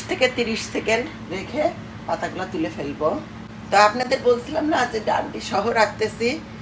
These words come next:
এই যে ডান্ডি সহ রাখতেছি এই কারণে, যাতে ডান্ডিটা ধরে আমি গরম পানির ভিতরে দিতে পারি। just বিশ থেকে তিরিশ সেকেন্ড আমি এভাবে ডান্ডিটা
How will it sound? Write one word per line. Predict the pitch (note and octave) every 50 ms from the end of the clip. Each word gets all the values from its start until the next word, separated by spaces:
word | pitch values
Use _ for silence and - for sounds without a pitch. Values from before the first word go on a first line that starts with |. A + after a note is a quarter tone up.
| - - - - - - E3+ G3+
এই | G#3 G3+ G3+
যে | G#3 G3+
ডান্ডি | G3+ G3 G3 F#3+ - G3 G3 -
সহ | A3 G#3 G#3 -
রাখতেছি | G#3 - G3+ G3+ - G#3 G3
এই | G3+ G3 G#3
কারণে, | G#3 G3+ G3+ A3 A#3+ B3+ A3+
যাতে | G#3 G3+ F#3+ -
ডান্ডিটা | F3+ F3 F3 E3 - - - D#3 D#3 D#3+
ধরে | F3+ E3 F3+ G#3 G#3 G#3 - - - - - - - -
আমি | - D#3+ F3 -
গরম | E3 D#3+ D#3+ D#3+ D#3
পানির | - E3 E3+ E3 D#3+
ভিতরে | F3+ - - F#3+ F#3+ F#3+ D#3+
দিতে | D#3+ D#3 - D3 -
পারি। | - - - - - - - - - - - - - - - - - - - - - - - - - - - - - - - - - - - - - - - - - - - E3+
just | F3 G#3+ A3 - - - - C#3+
বিশ | F3+ A3+ - - - -
থেকে | A3 - B3 A3 -
তিরিশ | F#3 D#3 E3 D#3+ - - -
সেকেন্ড | D#3+ - D#3 D3+ C#3 - - - - - - - - - - - - - - - -
আমি | E3+ E3+ F3 E3+
এভাবে | F3 F3+ G3+ F#3
ডান্ডিটা | - E3+ D#3+ D3+ D#3 - -